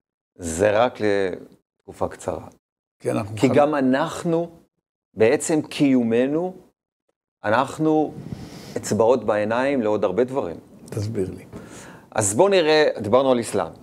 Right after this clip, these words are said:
Speaker 1: בוא נדבר על הנצרות, אוקיי? לא סתם יש אנטישמיות חדשה. כי ב-
Speaker 2: שאני לא מבין אותה.
Speaker 1: כן, אז אני אנסה לתת לה הסבר מסוים,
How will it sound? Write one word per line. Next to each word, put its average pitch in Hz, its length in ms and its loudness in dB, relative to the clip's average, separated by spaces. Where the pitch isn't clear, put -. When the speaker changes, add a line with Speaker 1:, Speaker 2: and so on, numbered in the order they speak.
Speaker 1:
בוא 101 180 -2
נדבר 104 400 2
על 98 280 0
הנצרות, 90 640 -8
אוקיי? 127 300 0
לא 123 200 4
סתם - 380 -4
יש 98 160 -6
אנטישמיות 87 680 -6
חדשה. 82 420 -10
כי - 200 2
ב- 110 180 2
Speaker 2:
שאני 156 160 4
לא 202 80 8
מבין 226 320 4
אותה. 175 200 -6
Speaker 1:
כן, 131 260 6
אז 98 320 0
אני 175 180 0
אנסה 190 300 4
לתת 147 340 4
לה 123 240 4
הסבר 107 380 4
מסוים, 107 680 0